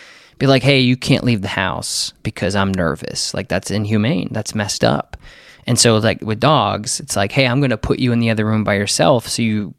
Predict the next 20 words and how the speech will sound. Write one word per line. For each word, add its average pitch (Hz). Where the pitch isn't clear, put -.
can 110
learn 104
how 104
to 104
be 104
a 104
dog." -
And 120
then 120
they 110
bark 104
and 107
they 101
cry 107
once 101
and 107
then 104
boom. 120
Or 143
even 185